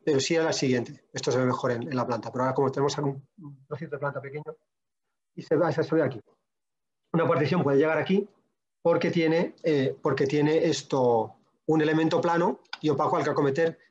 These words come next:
que es esta carpintería, la cual descansa directamente, como hemos visto, en,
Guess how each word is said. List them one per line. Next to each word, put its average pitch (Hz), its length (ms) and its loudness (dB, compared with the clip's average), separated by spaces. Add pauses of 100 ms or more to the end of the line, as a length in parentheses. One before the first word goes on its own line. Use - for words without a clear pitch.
que 180 80 -2
es 160 100 -2
esta 170 200 -2
carpintería, 120 640 -6 (720)
la 135 200 0
cual 143 200 0
descansa 165 640 -2 (320)
directamente, 147 840 0 (480)
como 120 200 -2
hemos 127 220 0
visto, 170 440 -2 (380)
en, 160 300 0